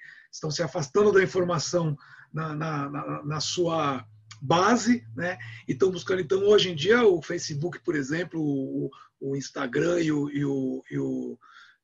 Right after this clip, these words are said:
e o WhatsApp viraram praticamente locais onde as pessoas buscam notícias, buscam informação, sempre através de interlocutores. É, eu queria que vocês dissessem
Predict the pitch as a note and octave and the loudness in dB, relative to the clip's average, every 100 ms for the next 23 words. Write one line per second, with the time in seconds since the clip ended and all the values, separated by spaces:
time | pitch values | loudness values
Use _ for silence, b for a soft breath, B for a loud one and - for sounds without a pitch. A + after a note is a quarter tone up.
0 | - C3+ C3 B2+ B2+ D3 - C3+ F3 F3 | -12 -8 -8 -8 -6 -6 -4 0 0 -2
1 | E3 A3 G3 G#3+ C4+ D#4 - _ _ _ | 0 2 4 6 4 2 -8 _ _ _
2 | _ _ _ _ - F#3 - F3 E3+ F#3 | _ _ _ _ -4 -4 0 0 2 2
3 | G#3 F3+ F#3 F#3 G3+ G3 G3+ - G3+ A#3 | 2 4 4 4 2 2 2 2 2 2
4 | - - C#3+ E3+ A#3 - G#3 F#3 F3+ C#3 | -2 -6 -4 6 6 6 -2 0 0 0
5 | F#3+ D#3 E3 C3 C3 F#3+ - F#3+ F#3 - | -4 -4 -6 -6 -2 -2 -2 -6 -6 -4
6 | F3+ F3+ - - C#3+ - B B B B | -4 -4 -6 -6 -6 -8 B B B B
7 | - - C4 B3 A#3 G#3 G#3 G3+ G3 - | -12 4 6 8 4 4 2 4 2 0
8 | G3 F#3 G3+ F#3 F#3 F#3+ E3 C#3+ C3 C3 | -6 4 4 4 0 -4 -4 -2 -2 -6
9 | - B B B _ G3 F#3 F3+ F3+ F#3 | -14 B B B _ 0 2 2 2 2
10 | A#3 B3+ B3+ A3 - A3 G#3 F3 F3 - | 4 4 4 -4 0 0 0 -8 -6 0
11 | G#3+ G#3+ F3+ E3 | 2 2 -2 -10